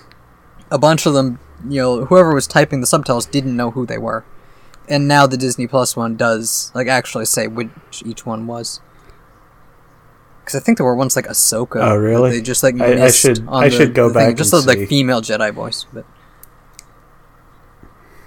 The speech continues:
Speaker 1: yeah, no, yeah,
Speaker 2: I
Speaker 1: subtitles,
Speaker 2: figured
Speaker 1: they
Speaker 2: that was what they were going for.
Speaker 1: Yeah, they break it all down. I mean, it's pretty much all
Speaker 2: Because,
Speaker 1: Clone
Speaker 2: like
Speaker 1: Wars, Rebels, and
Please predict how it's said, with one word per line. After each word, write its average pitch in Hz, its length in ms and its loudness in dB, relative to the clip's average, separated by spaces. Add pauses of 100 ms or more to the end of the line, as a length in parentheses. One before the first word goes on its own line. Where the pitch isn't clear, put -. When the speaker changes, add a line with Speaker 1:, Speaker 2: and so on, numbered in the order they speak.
(1400)
Speaker 1:
yeah, 113 260 -10 (180)
no, 123 160 -2
yeah, 117 180 -4 (220)
Speaker 2:
I 139 140 4
Speaker 1:
subtitles, 143 480 2
Speaker 2:
figured 101 580 0
Speaker 1:
they 104 80 -2
Speaker 2:
that 92 100 -4
was 101 220 -8
what 101 240 -6
they 104 100 -6
were 98 160 -4
going 98 380 -6
for. 101 320 -6
Speaker 1:
Yeah, 127 180 -2
they 147 80 0
break 208 260 4
it 185 80 4
all 170 120 2
down. 156 160 -4
I - 20 0
mean, 185 180 2
it's 175 80 -6
pretty 214 220 4
much 170 220 2
all 151 300 4
Speaker 2:
Because, - 240 2
Speaker 1:
Clone 143 120 2
Speaker 2:
like 120 140 4
Speaker 1:
Wars, 135 200 -2
Rebels, 123 600 -2
and 113 540 -8